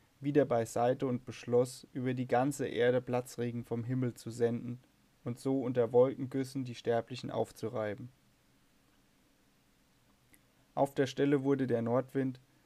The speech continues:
samt allen anderen die Wolken verscheuchenden Winden in die Höhlen des Aolos verschlossen und nur der Südwind von ihm ausgesendet. Dieser flog mit triefenden Schwingen zur Erde hinab,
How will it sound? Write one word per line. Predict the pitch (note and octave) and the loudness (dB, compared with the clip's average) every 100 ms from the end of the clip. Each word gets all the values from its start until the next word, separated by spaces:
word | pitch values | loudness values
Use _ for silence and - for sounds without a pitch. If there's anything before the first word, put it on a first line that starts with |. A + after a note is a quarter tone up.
| _ | _
samt | - C3 C3 | -4 -2 0
allen | B2 C#3 D3 | 0 2 0
anderen | B2+ C3+ C3 C3 B2+ | 0 0 0 -2 -4
die | B2 | 2
Wolken | B2 B2+ C3 C3 | 4 4 2 -8
verscheuchenden | B2 - B2+ B2+ B2+ A#2+ A2+ | -10 -2 0 0 -2 -6 -4
Winden | B2 C3+ D3 C3+ - _ _ - | -2 -2 -4 -8 -10 _ _ -10
in | B2+ | -4
die | B2 | -2
Höhlen | B2 C3+ C3+ B2 | 0 0 2 0
des | A#2+ | -2
Aolos | - B2 B2+ B2+ B2+ | 0 2 2 0 -6
verschlossen | - A#2 B2+ A#2+ - A2+ - _ _ _ _ _ _ - | -10 -12 -6 -6 -6 -14 -16 _ _ _ _ _ _ -10
und | C3 | -6
nur | C#3+ C#3+ | 0 2
der | C#3 B2+ | 2 0
Südwind | - D3+ C#3 B2 A#2 | -4 -6 -4 -4 -6
von | - A#2+ | -6 -6
ihm | A#2 A2+ | -4 -4
ausgesendet. | A#2 A2 A#2+ A2 A2 G#2+ A2+ _ _ _ _ _ _ _ _ _ _ _ _ _ _ - | -6 -6 -10 -8 -8 -8 -12 _ _ _ _ _ _ _ _ _ _ _ _ _ _ -6
Dieser | D3+ D3+ | 2 2
flog | - D3 D3+ | 2 0 0
mit | C#3+ C3 | -2 -6
triefenden | B2 C#3+ D3+ C#3 B2+ | -2 -2 -2 -4 -4
Schwingen | A#2+ C3+ C3+ C#3+ C3+ | -6 -4 -2 -2 -2
zur | B2+ | -4
Erde | - B2 B2+ C3+ | -2 0 2 0
hinab, | B2+ A#2+ B2+ | -2 -2 -4